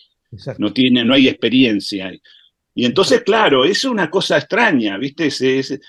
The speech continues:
Speaker 2: y, y eso, esa, la cartografía y demás, empieza, eh, el, eh,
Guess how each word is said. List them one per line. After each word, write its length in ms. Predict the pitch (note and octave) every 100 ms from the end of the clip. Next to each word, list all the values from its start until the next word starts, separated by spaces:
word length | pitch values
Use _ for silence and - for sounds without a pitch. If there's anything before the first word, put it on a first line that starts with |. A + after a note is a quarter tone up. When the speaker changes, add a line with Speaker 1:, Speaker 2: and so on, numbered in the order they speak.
| - _
Speaker 2:
y, 240 | - C3+ C#4+
y 180 | D#3 G#3
eso, 520 | A3 - A3+ A3+ A3
esa, 360 | F3+ G#3 - D#3+
la 140 | C#3+
cartografía 840 | C#3+ C3 C#3+ D3 C#3+ F#3+ G3 F3
y 60 | D#3+
demás, 580 | D#3+ F#3 G3 - _ _ _
empieza, 720 | E3 E3 D#3+ G#3+ G#3 G#3+ G3+ -
eh, 220 | E3+ D#3
el, 840 | E3 E3+ D#3+ D#3+ D#3 D#3 D#3 D#3 D3+
eh, 220 | - D3+